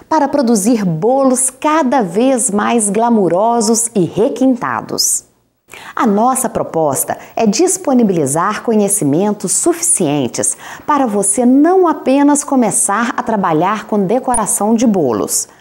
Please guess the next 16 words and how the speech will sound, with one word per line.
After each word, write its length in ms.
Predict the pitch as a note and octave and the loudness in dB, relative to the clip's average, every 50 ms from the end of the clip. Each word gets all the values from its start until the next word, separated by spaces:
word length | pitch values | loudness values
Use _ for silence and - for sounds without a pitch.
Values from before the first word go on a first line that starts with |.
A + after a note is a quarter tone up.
| - - - - - - | -20 -20 -20 -12 -6 -2
mas 300 | G3 G#3+ A3+ G#3+ - - | -2 0 0 -2 -2 -2
também 520 | - F3 C#3 C3 B2+ D#3 E3 D3 - - - - - - | -2 -2 0 0 0 0 0 0 -2 -4 -8 -16 -12 -6
para 160 | - B3+ A#3 G#3 | -4 -2 -2 -2
você 420 | F#3+ G3 F3 - - - G#3+ G#3+ | -2 -2 -2 -2 -2 0 -2 -2
qualificar-se 1200 | G#3+ G#3+ - B3+ C4+ C#4+ C#4+ C4+ C4 C4+ - F#3 - - - E3+ - F3+ E3 - - - - - - | -4 -4 -2 0 0 2 2 2 0 0 -4 -6 -6 -6 -6 -6 -4 -4 -6 -6 -6 -6 -6 -6 -4
ao 160 | - G3+ G#3 | -2 -2 -2
ponto 420 | G3+ G#3 A3+ A#3+ B3 B3+ A#3+ B3 G#3+ | -2 -2 -2 0 0 0 0 -2 -2
de 80 | - | -4
fazer 420 | - - F3 D#3 D3+ - F#3+ F#3 F3+ | -4 -4 -4 -4 -2 -2 -2 -2 0
decorações 800 | F3 F3 F3 - E3 C3+ A#2+ - - - F3+ F3 E3+ D#3+ D#3+ - | -2 -2 -2 -4 -4 -4 -4 -4 -2 -2 0 0 0 0 -2 -2
consideradas 880 | - - F#3 E3+ - - D3+ C3 B2+ C3 D3+ D#3+ D#3 C#3+ C3+ C3 - - - - - - - | -2 -2 -2 -2 -2 -2 -2 -2 0 0 -2 -2 -2 -2 -2 -4 -4 -6 -10 -16 -20 -18 -10
avançadas 1040 | - B3 B3 A#3+ A3 B3 A3+ F#3 D#3+ - - - - G3 G#3 A3 G#3+ G3 G#3 F#3 D#3+ | -4 -2 -2 0 0 0 0 0 0 0 -2 -2 -2 -2 -2 -2 -2 -2 -2 -2 -2
dentro 460 | D#3 D#3+ F#3 A3+ B3+ C4 - A#3+ G#3+ | -2 -2 0 0 0 0 0 -2 -2
da 100 | F#3+ F#3 | -2 -2
confeitaria 840 | F3+ - - C4 D#4 D4 - C#4+ C#4+ C#4+ B3+ G#3+ F#3 D#3 F#3 G#3+ A#3+ | -4 -2 -2 0 0 0 0 -2 -2 -2 -2 -2 0 0 2 2 0
artística. 840 | G#3+ - - - - - B2 A2+ - - - - - - F#2+ D2 E2+ | 0 -2 -6 -8 -6 -4 -4 -4 -4 -6 -6 -8 -8 -8 -8 -8 -10